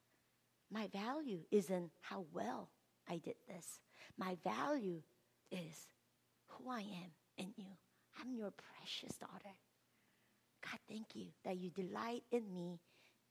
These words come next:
even when I didn't hit a home run.' If you live, if you pursue that right now,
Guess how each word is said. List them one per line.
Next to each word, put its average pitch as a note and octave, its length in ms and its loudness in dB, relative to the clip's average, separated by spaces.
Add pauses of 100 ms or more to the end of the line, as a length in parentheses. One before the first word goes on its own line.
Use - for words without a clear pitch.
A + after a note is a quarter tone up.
(140)
even F#3+ 240 2
when F#3 260 2
I E3 320 -2 (640)
didn't E3+ 220 -2
hit D#3 180 -6
a D#3 60 -4
home D#3 220 -8
run.' F3 220 -14 (1900)
If - 220 -10
you A#3+ 140 4 (160)
live, E3 200 6 (280)
if - 220 2
you C#4+ 60 8
pursue - 420 0
that - 260 4
right D#3+ 260 0
now, A#3 300 2